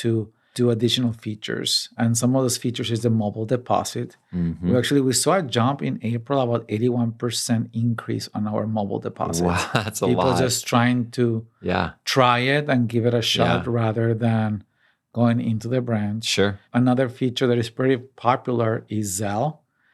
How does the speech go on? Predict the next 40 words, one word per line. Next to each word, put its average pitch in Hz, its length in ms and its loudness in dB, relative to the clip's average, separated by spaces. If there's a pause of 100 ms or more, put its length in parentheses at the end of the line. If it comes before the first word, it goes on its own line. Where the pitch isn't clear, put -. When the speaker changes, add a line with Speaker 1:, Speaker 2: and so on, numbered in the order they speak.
Speaker 2:
Mm-hmm. 87 220 -2
Speaker 1:
It's 117 340 2
communication 120 1120 0 (200)
in 110 180 2
a 117 220 0
safe 113 380 -2
way 117 260 2
between 113 400 -2
banks 113 480 0
to 117 100 -6
transfer 113 460 -6
funds 214 360 -6
immediately. 113 680 -4 (360)
Speaker 2:
Isn't 117 220 4
it, 123 160 0
isn't 117 260 2
Zelle 107 320 4
kinda 104 280 0
like 101 260 2
a 82 480 2 (120)
more 95 360 2
official 95 680 2
version 87 320 2
of, 78 60 -2
like, 78 200 4
Venmo 95 580 4
almost 117 420 2
or 90 80 4
something 101 300 0
like 107 160 2
that? 120 300 2
Speaker 1:
You 131 80 4
got 117 240 0
it. 101 140 -8
That's 101 220 4
Speaker 2:
Yeah. 82 40 0
Speaker 1:
exactly 123 440 -2
what 123 160 2
it 120 120 2
is. 113 240 0